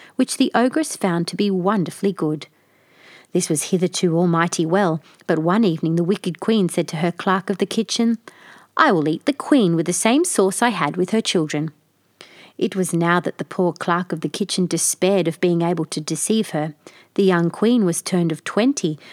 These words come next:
not reckoning the hundred years she had been asleep. Her skin was somewhat tough, though very fair and white,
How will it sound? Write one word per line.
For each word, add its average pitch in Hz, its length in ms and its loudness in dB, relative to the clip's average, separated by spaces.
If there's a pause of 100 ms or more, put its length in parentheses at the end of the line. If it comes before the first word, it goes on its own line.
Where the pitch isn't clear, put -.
(120)
not 180 220 0
reckoning 175 440 0
the 160 60 0
hundred 165 400 2
years 208 280 0
she 190 100 -4
had 160 160 -2
been 160 160 0
asleep. 170 520 -2 (340)
Her 220 120 -2
skin 180 340 0
was 147 120 -2
somewhat 165 480 -2
tough, - 400 -4 (240)
though 175 120 2
very 151 300 -2
fair 202 380 0
and 156 160 0
white, 196 380 -2